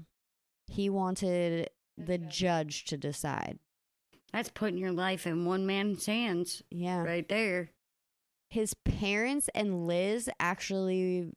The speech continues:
Speaker 1: sat in the courtroom the whole trial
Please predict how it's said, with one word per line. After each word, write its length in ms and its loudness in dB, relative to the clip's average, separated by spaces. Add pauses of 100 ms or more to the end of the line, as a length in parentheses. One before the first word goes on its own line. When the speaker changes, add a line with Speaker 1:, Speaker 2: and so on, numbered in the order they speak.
(120)
Speaker 1:
sat 460 0
in 280 0
the 80 0
courtroom 880 0
the 80 0
whole 580 -2 (180)
trial 680 0